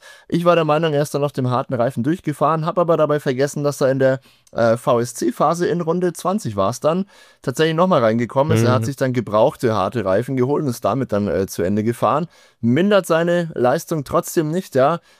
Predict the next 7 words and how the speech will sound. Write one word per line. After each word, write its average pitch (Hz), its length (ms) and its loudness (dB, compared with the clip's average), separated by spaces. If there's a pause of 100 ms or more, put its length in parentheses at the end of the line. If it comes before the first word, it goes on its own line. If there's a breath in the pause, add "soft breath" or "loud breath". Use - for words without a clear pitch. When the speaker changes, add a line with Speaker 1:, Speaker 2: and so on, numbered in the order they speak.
(120)
Speaker 1:
Du 123 100 -4
hast 127 160 -6
schon 135 100 -4
angesprochen, 151 760 -2 (120)
dieses, 139 400 -2
äh, 131 340 2
Teamplay 156 640 -2